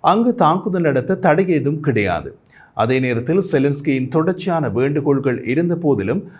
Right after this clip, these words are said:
ரஷ்ய எல்லைக்குள் ஆழமான தாக்குதல்களுக்கு அவற்றை பயன்படுத்துவதற்கு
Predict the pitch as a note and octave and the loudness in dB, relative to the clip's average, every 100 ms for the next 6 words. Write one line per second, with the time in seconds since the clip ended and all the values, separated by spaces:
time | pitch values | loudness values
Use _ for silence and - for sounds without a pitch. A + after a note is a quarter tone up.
0 | - C#3 D#3+ F#3+ A3+ D#3+ D3+ F#3+ F#3 D#3 | -10 0 2 2 -2 0 2 2 2 2
1 | B2+ A#2+ - - C3 E3+ A3 G#3+ G3 E3 | -2 -4 -10 0 4 6 6 2 -2 0
2 | D#3 D3 D#3 F3 D#3+ D3+ C#3+ C#3+ F3+ D#3+ | 2 2 2 0 2 2 2 2 -2 -2
3 | D#3+ C#3 C3 C3 E3+ D#3 D3 D3 C#3 F#2 | -2 0 2 0 0 -2 0 0 0 -2
4 | - D#3+ | -2 -2